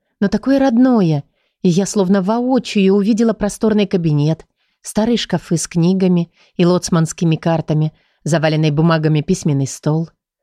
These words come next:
и распахнутые настежь узкие оконные створки. И даже на миг ощутила залетевший в комнату влажный морской бриз.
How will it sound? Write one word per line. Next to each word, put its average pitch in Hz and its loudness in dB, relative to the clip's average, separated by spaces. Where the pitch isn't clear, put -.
и 160 0
распахнутые 202 -2
настежь 190 -2
узкие 226 -2
оконные 165 0
створки. 139 -4
И 185 0
даже 196 0
на 214 2
миг 240 0
ощутила 220 0
залетевший 190 0
в - -20
комнату 202 0
влажный 185 2
морской 202 0
бриз. 180 -2